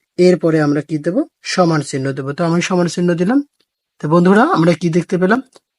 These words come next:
ফোর দেখতে পেলাম। ফলাফল ক্যালকুলেটর ফোর দিয়েছে। তো আমরা এখানে এমসিকিউ দেখতেছি, কতে টু রয়েছে, খতে থ্রি রয়েছে এবং গতে ফোর রয়েছে।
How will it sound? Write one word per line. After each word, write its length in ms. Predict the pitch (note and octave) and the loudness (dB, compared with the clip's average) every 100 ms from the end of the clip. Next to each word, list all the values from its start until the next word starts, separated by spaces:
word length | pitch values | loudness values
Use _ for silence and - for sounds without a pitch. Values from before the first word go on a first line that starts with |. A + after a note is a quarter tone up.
| _ | _
ফোর 360 | - - F3 F3+ | -14 0 4 4
দেখতে 320 | D3+ C#3+ D#3 | 2 -4 -6
পেলাম। 300 | D3 C#3+ F3+ - | -6 -6 -8 -12
ফলাফল 500 | - E3+ D#3+ D#3+ A#3+ D#4+ _ _ _ _ - | -10 -4 -4 0 -2 -2 _ _ _ _ -2
ক্যালকুলেটর 520 | F3 D3 D#3+ E3 A#3+ | 0 2 0 2 -2
ফোর 340 | - E3+ D#3+ | 0 0 0
দিয়েছে। 500 | C3+ C#3 C3 - C3+ - _ | 0 -2 -2 -6 -10 -12 _
তো 80 | D#3+ | -4
আমরা 360 | F3 F3 G#3+ - | 0 0 -2 -6
এখানে 300 | D#3+ F3+ F3 | -8 -2 0
এমসিকিউ 320 | D#3 F3 E3+ | 0 -2 -2
দেখতেছি, 440 | D#3 - D#3+ - F#3 | -4 -6 -8 -8 -6
কতে 260 | D3+ C#3+ D3+ | -8 -6 -10
টু 260 | D3+ D3 | -8 -6
রয়েছে, 460 | D3 D3 C#3+ G#3 C#4 - - - _ | -2 -4 -4 -4 -4 -6 -20 -20 _
খতে 400 | - E3+ D#3 F3 | 0 0 0 -4
থ্রি 280 | E3 D3+ D3+ | -6 0 0
রয়েছে 400 | D3 D3+ D3+ G3+ | 2 2 2 2
এবং 460 | F#3 C#3 D3 B3+ - - C#3+ | 2 2 -2 -2 -8 -10 -4
গতে 480 | D3 C#3+ - G#3+ D#4 _ _ _ | 0 -2 -2 -4 -4 _ _ _
ফোর 280 | - G3+ G3+ | -4 0 2
রয়েছে। 460 | D#3 C3+ B2+ - | 2 -2 -6 -10